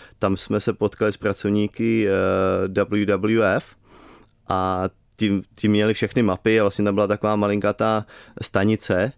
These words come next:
kde byli lokální, vlastně lokální pracovníci a ty nám řík-, ty nám říkali: "No, my tady máme takovou řeku a, a tu ještě nikdo nejel." A teď, teď začali tahat nějaké mapy a začali, začali,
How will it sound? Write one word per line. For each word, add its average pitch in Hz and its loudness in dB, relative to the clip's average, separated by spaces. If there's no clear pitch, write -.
kde 92 2
byli 101 0
lokální, 98 0
vlastně 101 -2
lokální 101 0
pracovníci 101 0
a 104 2
ty 101 -2
nám 101 0
řík-, 104 -8
ty 107 -2
nám 101 0
říkali: 117 -4
"No, 123 -2
my 120 -2
tady 117 0
máme 127 0
takovou 127 0
řeku 135 2
a, 110 -2
a 101 0
tu 113 -2
ještě 110 -2
nikdo 120 0
nejel." 135 2
A 95 -2
teď, - -6
teď 107 -4
začali 113 0
tahat 113 -2
nějaké 110 -2
mapy 120 0
a 98 2
začali, 101 -2
začali, 98 -2